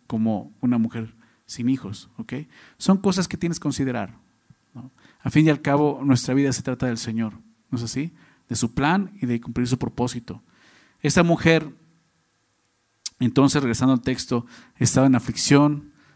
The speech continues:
¿no? Estaba, eh, eh, sufriendo, tenía dolor por esa situación, ella quería ser madre, no podía ser madre, tenía problemas, ¿ok? Y no solo eso, había otro problema.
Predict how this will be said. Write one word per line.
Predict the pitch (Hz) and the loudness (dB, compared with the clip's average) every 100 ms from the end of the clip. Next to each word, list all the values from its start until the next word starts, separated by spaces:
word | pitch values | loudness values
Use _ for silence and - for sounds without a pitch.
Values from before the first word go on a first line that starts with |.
| _ | _
¿no? | 120 131 131 | -4 -4 -4
Estaba, | 117 - 127 127 120 127 | -8 -4 0 0 -2 -6
eh, | 117 143 117 | -8 -6 -6
eh, | 117 | -4
sufriendo, | 123 - 135 143 151 151 165 - | -4 -2 0 2 4 2 0 -6
tenía | - 127 127 | -2 0 2
dolor | 117 117 127 | 4 4 2
por | 120 | -4
esa | 120 | -8
situación, | 123 120 113 127 131 | -10 -8 -6 -2 0
ella | 123 | -2
quería | 120 117 | -4 -4
ser | - 117 | -2 -2
madre, | 117 131 123 | -2 -2 -4
no | 123 | -4
podía | 123 120 113 | -4 -4 -4
ser | 117 110 | -6 -2
madre, | 120 127 131 131 - _ | 0 0 -2 -6 -20 _
tenía | - 123 127 | -2 2 2
problemas, | - 120 131 147 175 185 - 123 | 4 4 4 4 2 2 -4 -10
¿ok? | 117 131 185 - - - - | -6 -4 -6 -8 -20 -20 0
Y | 127 | 4
no | 165 | 6
solo | - 185 190 | 6 6 6
eso, | 170 | 4
había | 127 147 | 2 2
otro | 170 | 4
problema. | 185 180 190 135 | 4 6 6 2